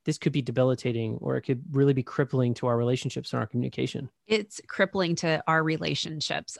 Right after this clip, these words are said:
Speaker 2: And I've worked with some executives who were so far down the addiction road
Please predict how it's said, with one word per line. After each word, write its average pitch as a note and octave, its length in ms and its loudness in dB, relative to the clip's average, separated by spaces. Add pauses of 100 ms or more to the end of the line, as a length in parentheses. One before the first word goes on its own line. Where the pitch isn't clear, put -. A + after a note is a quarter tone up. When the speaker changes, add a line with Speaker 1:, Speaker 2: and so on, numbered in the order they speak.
Speaker 2:
And E3+ 460 -4
I've F#3 240 4
worked E3 220 0
with F3 120 0
some E3 200 2
executives D3+ 640 0
who D#3 260 -8
were D3+ 180 -8
so F3 1000 -2
far D#3+ 380 0
down D3+ 300 -2
the D3 100 -4
addiction F3 560 -6
road G#3+ 400 0